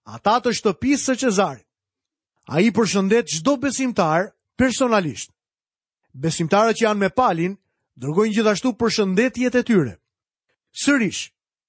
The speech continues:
këtu na thuhet se disa ishin patriark, fisnik, antar të shtëpisë së Cezarit.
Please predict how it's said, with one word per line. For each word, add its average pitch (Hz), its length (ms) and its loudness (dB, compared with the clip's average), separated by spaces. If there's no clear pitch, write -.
këtu 247 260 0
na 285 140 4
thuhet 294 300 2
se 226 140 -2
disa 196 580 0
ishin 214 380 -6
patriark, 190 800 0
fisnik, 202 560 -2
antar 214 540 0
të 233 100 0
shtëpisë 247 560 0
së 214 140 -2
Cezarit. 190 420 0